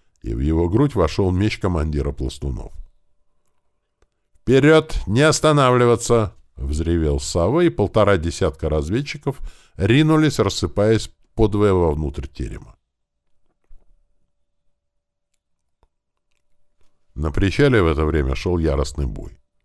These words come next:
Хоть часовые и были бесшумно вырезаны пластунами, но их старший, тот высокий и костистый седой воин с чеканным суровым лицом викинга, виденный ранее Мараткой при разведке,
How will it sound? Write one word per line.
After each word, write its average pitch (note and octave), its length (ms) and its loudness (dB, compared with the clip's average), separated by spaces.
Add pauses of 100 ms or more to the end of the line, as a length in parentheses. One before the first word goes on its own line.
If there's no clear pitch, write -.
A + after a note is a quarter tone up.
(480)
Хоть - 300 -6
часовые G#2 600 2
и F2+ 40 2
были D2+ 260 -2
бесшумно G#2 640 -2
вырезаны A#2+ 540 0
пластунами, C#3 840 -2 (440)
но G2 200 -2
их A2 180 0
старший, - 640 -2 (280)
тот C#2+ 200 -2
высокий D#2 540 -2
и - 20 -6
костистый - 580 -8
седой D2+ 360 -4
воин G2+ 280 -2
с F2+ 60 -8
чеканным A#1 500 -6
суровым C2 540 -4
лицом C#2+ 400 -6
викинга, A#1+ 520 -8 (320)
виденный C#2 500 -2
ранее A#1 380 -2
Мараткой C#2+ 520 -4
при - 160 -6
разведке, C#2+ 640 -6